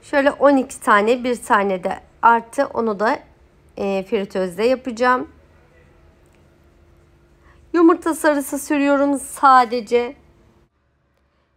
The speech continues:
Dilerseniz daha küçük, minik minik de yapabilirsiniz. Benim yaptığım gibi de yapabilirsiniz.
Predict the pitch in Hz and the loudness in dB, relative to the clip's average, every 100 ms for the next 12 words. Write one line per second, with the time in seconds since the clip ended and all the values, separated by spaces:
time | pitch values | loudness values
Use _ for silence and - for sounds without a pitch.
0 | _ - 294 277 240 - 208 - - 247 | _ -16 -10 -8 -10 -16 -18 -18 -12 -10
1 | 294 294 - 226 226 - 226 262 262 226 | -8 -12 -16 -20 -20 -14 -10 -8 -10 -10
2 | 220 214 208 202 196 202 175 185 185 - | -12 -10 -8 -8 -6 -10 -10 -12 -12 -12
3 | 220 208 320 - _ - 240 214 202 196 | -8 -6 -6 -10 _ -10 -6 -6 -4 -6
4 | - - 190 185 165 185 185 185 190 180 | -8 -8 -8 -8 -8 -6 -6 -6 -8 -8
5 | 185 185 - 196 220 285 | -8 -8 -6 -4 -4 -6